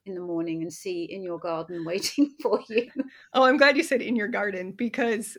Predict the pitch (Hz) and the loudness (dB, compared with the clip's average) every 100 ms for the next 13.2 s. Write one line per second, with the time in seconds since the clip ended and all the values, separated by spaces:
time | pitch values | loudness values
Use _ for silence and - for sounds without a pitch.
0 | _ 208 208 190 185 254 - - 480 - | _ 0 2 4 4 2 -10 -16 -14 -12
1 | - - - _ _ _ _ - 226 269 | -12 -12 -16 _ _ _ _ -10 -2 0
2 | 277 - - - 226 254 269 240 233 214 | 0 -2 -8 -4 10 12 12 8 4 4
3 | 214 190 220 220 - 233 196 208 214 - | 2 0 -2 -2 -2 -2 -4 -4 -4 -4
4 | - 240 233 208 - 214 208 214 - 226 | -4 0 0 -2 -4 -4 -2 -2 -4 -4
5 | 220 208 220 208 214 202 214 202 190 - | -2 -4 -4 -6 -2 0 0 -2 -6 -6
6 | 220 190 - _ 208 226 226 208 196 233 | -6 -6 -12 _ 2 4 4 0 0 0
7 | 269 247 254 233 208 202 202 202 - - | 2 -2 -2 -4 -4 -8 -8 -8 -8 -2
8 | 233 233 240 262 226 220 220 202 202 196 | 0 0 -2 0 -2 -2 -6 -8 -8 -8
9 | 220 214 220 - - _ - - 302 294 | -6 -8 -10 -16 -20 _ -6 -2 2 2
10 | 269 269 226 226 202 214 202 202 196 - | 2 0 2 2 -2 -2 -2 -4 -6 -4
11 | 269 262 247 202 190 190 185 220 202 196 | -2 0 -2 -2 -4 -4 -6 -4 -6 -6
12 | 196 - 285 262 240 226 202 202 202 190 | -10 -4 0 2 2 0 2 2 2 0
13 | 190 - | -4 -6